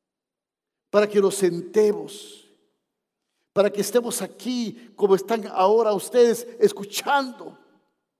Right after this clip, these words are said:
analizando su vida, viendo la situación que hay alrededor,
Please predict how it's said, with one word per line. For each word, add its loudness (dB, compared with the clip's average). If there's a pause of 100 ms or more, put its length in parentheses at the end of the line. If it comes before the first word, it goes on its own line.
(380)
analizando 0
su -8
vida, -8 (1000)
viendo 2
la 4
situación -2
que -8
hay 0
alrededor, -2